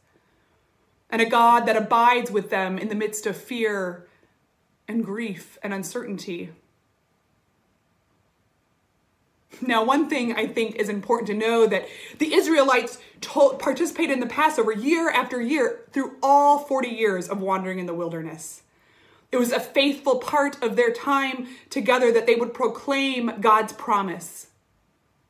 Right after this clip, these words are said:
They would proclaim a God that is a God of freedom and life. And yet, these Israelites, during their wandering in the wilderness, also murmured against God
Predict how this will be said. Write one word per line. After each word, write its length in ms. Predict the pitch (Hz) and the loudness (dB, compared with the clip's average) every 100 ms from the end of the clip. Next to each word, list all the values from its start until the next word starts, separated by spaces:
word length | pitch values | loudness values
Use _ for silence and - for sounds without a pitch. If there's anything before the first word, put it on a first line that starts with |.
| _ _ - - | _ _ -4 6
They 100 | 262 | 6
would 160 | 247 | 6
proclaim 680 | 269 240 - 277 269 262 233 | 2 -2 0 2 2 0 -2
a 60 | |
God 480 | 226 233 233 233 214 | 0 2 4 4 2
that 80 | 220 | 0
is 100 | 214 | 0
a 60 | 214 | 0
God 380 | 226 220 220 | 4 6 4
of 120 | 214 202 | 2 -6
freedom 560 | - 285 247 214 208 208 | -6 -2 0 0 -2 -4
and 200 | 202 196 | -4 0
life. 520 | 214 208 180 - - _ _ _ _ _ _ _ _ _ _ _ | 0 0 -4 -12 -20 _ _ _ _ _ _ _ _ _ _ _
And 240 | - 220 330 | -6 -4 -2
yet, 560 | 254 180 240 - - - _ _ _ - _ - | -2 -4 -8 -14 -20 -20 _ _ _ -20 _ -6
these 240 | 240 247 | -2 -2
Israelites, 760 | - 254 233 240 233 220 208 - | -2 -2 2 2 4 2 0 -2
during 320 | 190 226 220 | 0 0 0
their 120 | 214 | -2
wandering 600 | 202 220 226 220 220 208 | 0 2 2 0 -2 -4
in 100 | 190 | -6
the 80 | 202 | -6
wilderness, 560 | 190 202 196 196 185 - - | -4 -4 -4 -4 -6 -8 0
also 520 | 233 262 247 254 214 | 0 0 -2 -2 0
murmured 460 | 214 233 226 214 208 | -2 -2 -2 -2 -4
against 500 | 196 196 190 190 - | -4 -4 -6 -8 -4
God 480 | 208 202 196 180 | 0 2 2 0